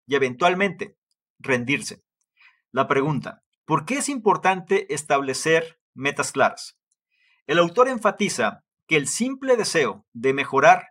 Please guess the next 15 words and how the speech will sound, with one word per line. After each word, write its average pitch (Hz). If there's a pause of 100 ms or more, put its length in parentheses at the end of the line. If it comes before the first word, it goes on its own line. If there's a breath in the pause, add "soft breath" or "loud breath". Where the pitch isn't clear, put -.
(120)
no 143
es 165
suficiente. 147 (500 loud breath)
Necesitamos 175
una 190
hoja 185
de 156
ruta 165
específica 143
que 151
nos 135
guíe 139
hacia 147
nuestros 156
objetivos. 127